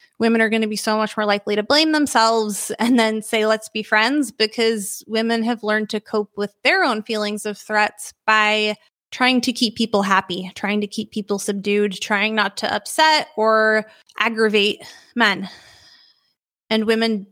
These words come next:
don't know what you're like. They don't know how you're gonna respond. And, and what's scary from a woman's perspective is sometimes men act really sweet until you say, "Hey, just wanted to let you know, like, I'm not feeling this attraction. I, I think it's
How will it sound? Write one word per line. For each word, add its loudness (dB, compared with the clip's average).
don't 0
know 2
what 2
you're -4
like. 0
They 0
don't -2
know 2
how 0
you're 0
gonna -2
respond. 0
And, -2
and 2
what's -2
scary 0
from -2
a 0
woman's -2
perspective -2
is 0
sometimes -2
men 2
act -2
really 0
sweet 0
until 0
you -4
say, 0
"Hey, 0
just -6
wanted 0
to 0
let 2
you -4
know, 4
like, 2
I'm -2
not -6
feeling -2
this -6
attraction. -2
I, -2
I -4
think -8
it's -14